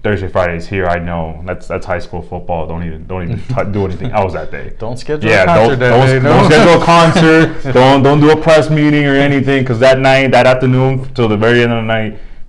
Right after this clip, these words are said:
Speaker 1: we're covering high school.
Speaker 2: <laughs> We're covering it. Now, going back on a little side note,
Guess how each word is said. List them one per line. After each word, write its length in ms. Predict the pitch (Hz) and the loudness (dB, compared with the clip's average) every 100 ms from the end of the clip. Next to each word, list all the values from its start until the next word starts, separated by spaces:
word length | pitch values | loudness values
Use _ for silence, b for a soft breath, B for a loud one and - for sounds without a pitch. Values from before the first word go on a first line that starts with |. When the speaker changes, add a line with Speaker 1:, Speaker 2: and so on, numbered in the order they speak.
| - - - | -12 -10 -6
Speaker 1:
we're 120 | 104 | -2
covering 260 | 117 104 101 | -2 -2 -2
high 120 | 92 | -4
school. 280 | - - - | -8 -12 -12
Speaker 2:
<laughs> 40 | - 127 | -8 -4
We're 360 | 160 123 127 127 | -2 -2 -4 -4
covering 220 | 101 95 | -6 -8
it. 120 | 92 - B B | -12 -12 B B
Now, 140 | 120 113 | -4 -2
going 180 | 120 120 | -2 0
back 200 | 120 117 - | 0 -2 -8
on 40 | |
a 40 | 120 | -8
little 240 | 117 110 | -6 -6
side 300 | 101 120 113 | -4 -4 -4
note, 240 | 113 104 | -6 -10